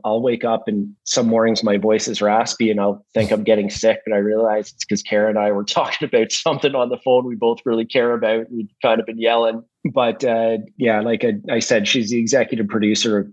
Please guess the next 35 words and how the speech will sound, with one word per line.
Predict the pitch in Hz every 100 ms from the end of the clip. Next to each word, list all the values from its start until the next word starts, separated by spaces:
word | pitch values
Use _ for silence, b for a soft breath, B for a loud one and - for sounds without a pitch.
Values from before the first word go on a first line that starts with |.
| 107
of | 104
Letterkenny | 101 101 110 107 101
and | 98
Shoresy. | - 101 101 98
She's | - -
the | 104
big | 107 95
boss, | 104 101 101 - - - B B B B
and | 120 113
nothing | 117 120 113
on | 104
the | 104
show | - 110 98
works | 95 92 - - - -
without | 110 104 98
her. | - 104 92 -
I | 104
think | 98
it's | -
important | 104 107 101 104
that | 98
the | 101
audience | 95 95 95 90 - -
knows | 117 107 98
that | 101 90 - _ -
she's | - 120
the | 120
one | 123 113
person | 117 107 - 87
our, | 90 92 101
our |
shows | - 104 95
don't | 95 92
work | 95 95 104
without. | 98 92 90